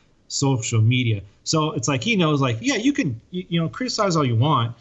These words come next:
Uh, just don't get, like, just spiteful and hateful and mean and, and degrading, you know, just say, "Oh, it's, if you didn't like a certain thing, oh, I just didn't like the way they did that." And Ryan's pretty good about, like, he can take it,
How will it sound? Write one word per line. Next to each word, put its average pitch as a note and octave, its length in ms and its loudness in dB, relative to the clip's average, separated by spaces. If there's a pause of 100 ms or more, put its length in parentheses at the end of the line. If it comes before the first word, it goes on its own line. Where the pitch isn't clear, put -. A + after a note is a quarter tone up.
(280)
Uh, C3 280 0
just C4 200 0
don't D#4 160 0
get, D3 260 -2
like, A2+ 360 -4
just C3+ 240 0
spiteful C#3+ 480 -6
and A2+ 100 -6
hateful D3 440 -2
and G#2+ 220 -2
mean C#3 380 2
and, A2+ 260 0
and A2 260 -2 (360)
degrading, A#2+ 680 2
you A2+ 80 4
know, A#2 260 4
just D3+ 320 -2 (400)
say, F3 800 0 (320)
"Oh, D#3+ 180 2
it's, - 240 -4
if A#2 240 -2
you D3+ 60 4
didn't D#3+ 200 0
like D3+ 360 0
a C3+ 60 0
certain C3 260 0
thing, A#2+ 200 0
oh, A#3 120 -2
I F#3+ 80 0
just F#3 180 -2
didn't E3 160 -2
like C3 160 -2
the C3 80 -6
way A#2+ 140 2
they A2+ 120 2
did G#2+ 180 0
that." G#2 240 -4 (240)
And D3+ 180 4
Ryan's G3+ 280 2
pretty C#3+ 240 0
good C3+ 200 2
about, A2+ 360 0
like, A2 200 0
he G#3+ 100 -8
can E3 160 0
take A2+ 300 0
it, A2 160 -2